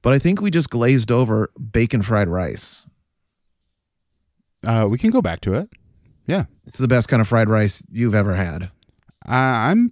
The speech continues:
Speaker 2: partial to shrimp fried rice. I love shrimp, though.
Speaker 1: Yeah, but if you've never had bacon fried rice, it just adds a whole different dimension to it.
Speaker 2: I feel like I've had fried rice with bacon in it, I think.
Speaker 1: Typically, I go to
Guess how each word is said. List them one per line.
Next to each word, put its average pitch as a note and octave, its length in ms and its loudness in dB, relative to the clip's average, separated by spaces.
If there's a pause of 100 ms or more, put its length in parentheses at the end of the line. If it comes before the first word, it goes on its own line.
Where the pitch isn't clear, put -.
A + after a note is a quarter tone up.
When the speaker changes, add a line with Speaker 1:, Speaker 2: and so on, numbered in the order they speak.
(120)
Speaker 2:
partial A2 420 -2
to G2 140 -8
shrimp - 320 -6
fried F#2 180 -4
rice. F#2 380 -8 (160)
I B2+ 40 -6
love A#2 200 -4
shrimp, F2+ 340 -4
though. E2 240 -4 (1120)
Speaker 1:
Yeah, C#3 280 2
but C#3+ 180 2
if B2+ 80 -2
you've C3 240 0
never A#2 400 -2
had G#2+ 380 -2
bacon F#2+ 460 0
fried F#2+ 260 -6
rice, D#2+ 540 -10 (380)
it C#3 100 -2
just C#3 280 -2
adds C#3 240 0
a C#3 80 2
whole C#3 180 4
different A#2 300 -2
dimension F2 500 -2
to D#2 200 -8
it. - 120 -12 (640)
Speaker 2:
I - 40 -20
feel B3+ 160 -2
like C#4 120 -4
I've A3+ 100 0
had A#2 180 -2
fried G2 240 -2
rice F2+ 220 -2
with F2 260 -2
bacon D#2+ 300 -6
in D2+ 180 -8
it, B1+ 220 -12 (540)
I - 40 -14
think. - 580 -10 (1500)
Speaker 1:
Typically, G3 680 0
I D3 200 -4
go C3+ 380 0
to C#3 800 0